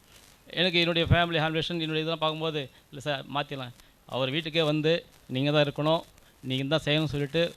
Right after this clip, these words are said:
ரொம்ப அவர் வந்து கேட்டார். இது எல்லாரும் என்னுடைய ஒரு சங்கத்துக்கு தெரியும். அதோடு இல்லாம, அதுக்கப்புறம் நம்ம பே ஸ்டேட்ல வந்து கூட்டமைப்பில் வந்து எலெக்ஷன் நடந்துட்டு இருந்தது. சரி, நம்ம புதிய பொறுப்பாளர் வச்சு பதவி ஏத்துக்கலாம்னு என் மனசுல வச்சுக்கிட்டு, சில நண்பர்கள் சொன்னாங்க, "ஏன் நீங்க வந்து அவர் முடிச்சிட்டார்ல, நீங்க உடனடியா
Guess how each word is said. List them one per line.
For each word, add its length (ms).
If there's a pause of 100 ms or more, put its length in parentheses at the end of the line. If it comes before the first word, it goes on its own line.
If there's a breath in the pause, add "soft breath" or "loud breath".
ரொம்ப 260
அவர் 160
வந்து 440
கேட்டார். 280
இது 200
எல்லாரும் 340
என்னுடைய 120
ஒரு 120
சங்கத்துக்கு 300
தெரியும். 400 (480 loud breath)
அதோடு 300
இல்லாம, 420 (200 soft breath)
அதுக்கப்புறம் 400
நம்ம 60
பே 260
ஸ்டேட்ல 240
வந்து 180
கூட்டமைப்பில் 440
வந்து 180
எலெக்ஷன் 420
நடந்துட்டு 220
இருந்தது. 340 (400 loud breath)
சரி, 220
நம்ம 380
புதிய 280
பொறுப்பாளர் 360
வச்சு 260
பதவி 260
ஏத்துக்கலாம்னு 280
என் 160
மனசுல 160
வச்சுக்கிட்டு, 460
சில 180
நண்பர்கள் 420
சொன்னாங்க, 340 (280 soft breath)
"ஏன் 200
நீங்க 240
வந்து 160
அவர் 180
முடிச்சிட்டார்ல, 400
நீங்க 220
உடனடியா 540